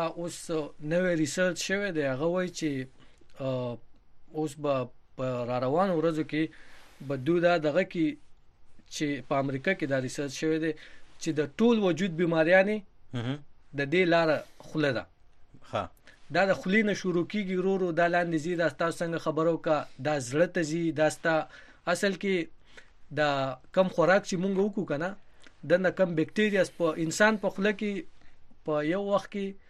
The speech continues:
Speaker 1: درې سوه پنځوس قسمه بکټیریا ده پکې.
Speaker 2: مهم.
Speaker 1: درې سوه پنځوس قسمه.
Speaker 2: درې سوه پنځوس
Speaker 1: قسمه.
Speaker 2: قسمه.
Speaker 1: بیا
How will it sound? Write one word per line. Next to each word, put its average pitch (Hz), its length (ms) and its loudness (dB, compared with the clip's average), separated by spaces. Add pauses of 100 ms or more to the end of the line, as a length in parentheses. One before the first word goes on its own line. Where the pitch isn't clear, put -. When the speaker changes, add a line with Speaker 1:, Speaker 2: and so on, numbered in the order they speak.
(560)
Speaker 1:
درې 190 180 4
سوه 214 240 0 (120)
پنځوس 170 400 2
قسمه 160 260 -2
بکټیریا 131 560 -2
ده 104 120 -10
پکې. - 220 -14 (260)
Speaker 2:
مهم. 107 340 -6
Speaker 1:
درې 151 140 -2
سوه 160 200 -2 (100)
پنځوس 131 360 -4
قسمه. 120 160 -4
Speaker 2:
درې 139 140 8 (100)
سوه 139 140 6
پنځوس 135 140 8
Speaker 1:
قسمه. 170 340 6 (240)
Speaker 2:
قسمه. 113 340 2 (840)
Speaker 1:
بیا 196 400 4